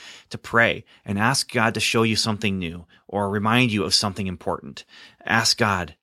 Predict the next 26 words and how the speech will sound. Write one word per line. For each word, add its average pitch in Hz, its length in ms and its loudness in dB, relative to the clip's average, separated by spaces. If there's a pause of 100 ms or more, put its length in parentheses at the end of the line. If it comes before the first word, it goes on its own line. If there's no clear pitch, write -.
to 107 80 -6
speak - 400 -2
to 98 100 -6
you 82 280 -6
through 92 260 -6
his 82 200 -10
word. 73 280 -20 (2750)
Mark 131 300 4
chapter - 320 -2
four, 92 300 -4
verse 85 260 -6
one 107 480 -2 (300)
and 92 260 -8
thirty-five 95 540 -4
through 85 140 -16
forty-one. - 560 -14 (1700)
Again, 123 460 0 (160)
Jesus 135 400 -2
began 120 320 0
to 104 80 -10
teach - 400 -8
by 95 160 -2
the 92 80 -8
Sea 87 240 -6
of 78 80 -12
Galilee. 78 500 -12